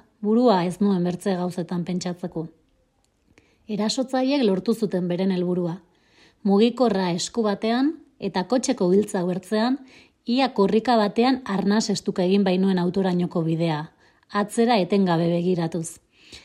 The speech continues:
Eta enintzen lasaitu etxera iritsi arte. Etxeko atea itxi, eta ohatzean etzan nintzenean sentitu nuen tentsio den askatzen.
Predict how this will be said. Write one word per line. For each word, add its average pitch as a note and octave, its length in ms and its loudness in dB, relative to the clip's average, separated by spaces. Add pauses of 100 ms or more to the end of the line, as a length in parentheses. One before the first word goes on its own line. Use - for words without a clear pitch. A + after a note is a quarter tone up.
(160)
Eta G3 180 0
enintzen A3+ 480 4
lasaitu A#3+ 560 0
etxera G3 400 2
iritsi F#3 400 2
arte. E3+ 340 -2 (1000)
Etxeko A3+ 440 0
atea G3 400 0
itxi, A3 260 -2 (440)
eta G#3 280 -4
ohatzean G#3+ 480 0
etzan G3+ 320 0
nintzenean G#3+ 520 0
sentitu F#3+ 500 0
nuen F3 240 0
tentsio F3+ 460 -2
den F3+ 160 -2
askatzen. E3+ 600 -6